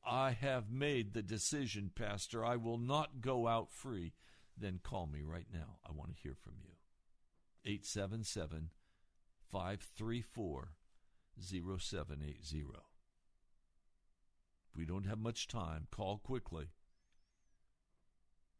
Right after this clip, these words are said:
I want you to come forward and say, "I will serve Jesus in this way,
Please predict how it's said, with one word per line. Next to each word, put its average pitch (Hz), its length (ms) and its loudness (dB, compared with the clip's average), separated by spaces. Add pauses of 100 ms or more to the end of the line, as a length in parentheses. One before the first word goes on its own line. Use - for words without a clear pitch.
(140)
I 90 120 0
want 107 260 -2
you 117 160 0
to 101 160 0 (460)
come 131 240 0
forward 139 420 4
and 120 140 2
say, 127 240 2 (100)
"I 165 240 6
will 160 320 8
serve 165 540 4
Jesus 151 600 2
in 135 220 2
this 170 260 4
way, 156 420 2